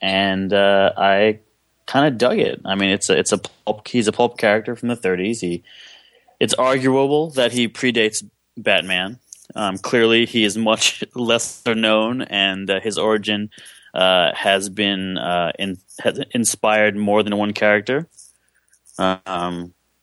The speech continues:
but I thought, uh, I could come up with the take that, uh,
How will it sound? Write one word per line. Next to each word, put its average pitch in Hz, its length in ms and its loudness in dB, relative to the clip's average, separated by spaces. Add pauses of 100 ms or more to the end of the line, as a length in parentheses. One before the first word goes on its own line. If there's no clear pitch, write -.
(420)
but 110 180 2
I 107 80 4
thought, 131 340 0
uh, 104 440 4
I 107 140 -2
could 107 240 -10 (500)
come 123 180 -2
up 117 140 0
with 113 120 -10
the - 80 -16
take 123 340 -4
that, 101 340 0
uh, 98 220 0